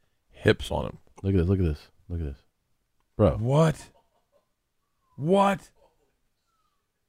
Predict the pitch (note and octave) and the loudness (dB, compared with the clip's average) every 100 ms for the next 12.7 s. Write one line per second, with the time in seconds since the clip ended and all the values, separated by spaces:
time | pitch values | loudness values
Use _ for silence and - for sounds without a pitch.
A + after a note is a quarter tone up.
0 | - A#2+ - A#2 C3 C3+ - A#2+ B2 A2+ | -4 -2 2 4 4 4 4 4 6 4
1 | G2+ - E3 - - _ _ A2 B2+ F2 | 2 0 -4 -4 -8 _ _ -8 -8 -10
2 | F#2+ F2+ - _ _ _ _ _ _ _ | -12 -12 -14 _ _ _ _ _ _ _
3 | _ _ _ _ _ _ _ _ _ - | _ _ _ _ _ _ _ _ _ -4
4 | B2 A#2+ F#2 F#2+ F2 F#2+ F2+ E2+ F2 F2 | 2 2 4 4 4 4 2 -2 -4 -6
5 | - F2 D#2 E2 - C2 D2 - _ - | -6 -8 -6 -8 -8 -8 -10 -16 _ 2
6 | F2+ G3+ F3+ G2 F#2 G2+ G2 _ - A2+ | 6 6 8 6 6 4 2 _ 0 2
7 | D#2 - - C3 E3 D#3 G#2+ F#2+ - _ | 2 -4 0 4 6 6 4 2 -2 _
8 | - G#2+ B2 - F2+ - - - - F#2+ | -2 4 4 4 0 -2 -14 -8 -2 -2
9 | - G2 - - _ - _ - - - | -2 -4 -6 -14 _ -20 _ -20 -20 -20
10 | _ C#2+ - - - - - - - - | _ -6 -2 -2 -2 -10 -20 -20 -20 -20
11 | - - - - - - - A#2+ D3+ D3+ | -20 -20 -20 -20 -20 -20 -6 2 6 6
12 | C#3 - E3+ G#3 C#3+ C#3 | 6 6 4 2 0 -2